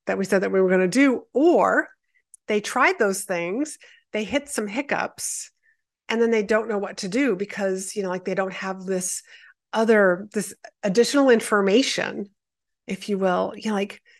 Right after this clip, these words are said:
they don't have, like, Lorianne, like, sitting right next to them to give them feedback.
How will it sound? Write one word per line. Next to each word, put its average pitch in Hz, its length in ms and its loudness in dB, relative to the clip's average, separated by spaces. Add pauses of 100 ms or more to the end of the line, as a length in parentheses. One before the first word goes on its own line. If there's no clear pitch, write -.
(180)
they 202 60 0
don't 247 140 4
have, 262 120 -4
like, 233 140 0
Lorianne, 208 420 4
like, 190 180 -2
sitting 214 300 0
right 208 200 -2
next - 280 -6
to 185 80 -4
them - 400 -4 (160)
to 233 100 -2
give 202 240 2
them 208 160 2
feedback. 196 800 -6